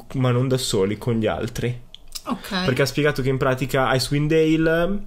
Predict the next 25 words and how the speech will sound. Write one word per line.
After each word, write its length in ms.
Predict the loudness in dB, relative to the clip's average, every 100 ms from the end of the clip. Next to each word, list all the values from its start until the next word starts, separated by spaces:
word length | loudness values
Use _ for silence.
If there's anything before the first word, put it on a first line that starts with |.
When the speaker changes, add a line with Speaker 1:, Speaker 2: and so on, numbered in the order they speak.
| -8
Speaker 1:
come 200 | -2 0
molti 280 | 2 0 0
di 60 | -2
voi 160 | 0
sapranno, 580 | 0 0 0 2 2 2
è 60 | 2
la 180 | 2
zona 180 | 0 0
più 160 | 0 0
a 20 |
nord 600 | 2 0 0 0 0 -2 -2
della 200 | -2 -2
Costa 260 | -4 -4 -2
della 160 | -2
Spada, 480 | -2 0 0 2 2
Speaker 2:
Mhm. 100 | 2
Speaker 1:
oltre 280 | 0 0 0
alla 140 | 0 -2
Spina 300 | -4 -2 0
del 140 | 2
Mondo, 560 | 2 2 2 0 0 -6
questa 300 | -6 -4 -4 -4
catena 380 | -6 -2 0 0
montuosa 880 | 0 -2 -2 -2 0 0 0 -2 -6 -10 -10 -12 -10 -4 0 2 0
semi-invalicabile, 1080 | 2 0 0 0 -2 -2 -2 0 0 0